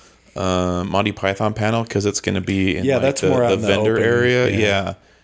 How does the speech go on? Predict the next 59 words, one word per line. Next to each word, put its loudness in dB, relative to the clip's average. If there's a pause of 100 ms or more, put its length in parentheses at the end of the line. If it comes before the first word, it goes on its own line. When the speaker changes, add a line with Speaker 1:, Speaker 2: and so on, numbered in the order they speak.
Speaker 1:
It's -2
gonna 2
be 2
on 2
a 0
stage, 0
but 2
I 2
don't 0
know 0
how -2
much -6
background 0
noise -2
it's -8
gonna -6
pick -6
up. -2
So 0
Speaker 2:
Yeah, -2
you 0
can, -8
Speaker 1:
we'll 6
try, 2
Speaker 2:
you 0
can -4
Speaker 1:
see -2
Speaker 2:
try 4
Speaker 1:
what 2
Speaker 2:
it 2
Speaker 1:
I 0
Speaker 2:
out 2
Speaker 1:
can 2
Speaker 2:
and 0
Speaker 1:
do. 2
Speaker 2:
see, -2
see -8 (280)
Speaker 1:
But 0
then 0
Speaker 2:
what 2
Speaker 1:
I'll 2
also 0
Speaker 2:
happens. 0
Speaker 1:
have -12
the 2
Umbrella 0
Academy -2
and -2
the -2
Supernatural -2
three -6
hundred. -2
Those 2
should -2
be 0
a 2
lot 0
of -4
fun. -6